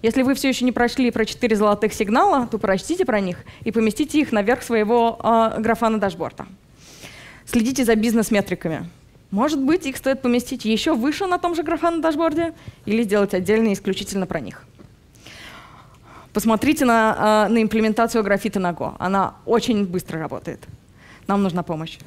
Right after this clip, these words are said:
Эм, используйте нейминг конвенции и для графитовых метрик тоже. Это сделает более очевидным особенности графита.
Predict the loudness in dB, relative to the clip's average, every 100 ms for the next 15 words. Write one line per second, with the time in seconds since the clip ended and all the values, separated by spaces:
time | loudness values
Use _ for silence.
0 | -18 -18 -20 -20 -20 -20 -20 -6 0 4
1 | 4 4 2 -2 -6 -16 -18 -18 -20 -20
2 | -20 -20 -20 -20 -20 -20 -20 -20 -20 -20
3 | -20 -20 -20 -20 -20 -6 -6 0 2 2
4 | 2 2 4 4 4 4 4 2 2 2
5 | 4 2 2 0 -2 0 0 0 -2 -2
6 | -4 -6 -12 -16 -20 -10 -6 -2 2 4
7 | 4 4 4 4 2 0 -2 0 2 0
8 | 0 0 0 -2 -6 -4 -6 -6 -12 -12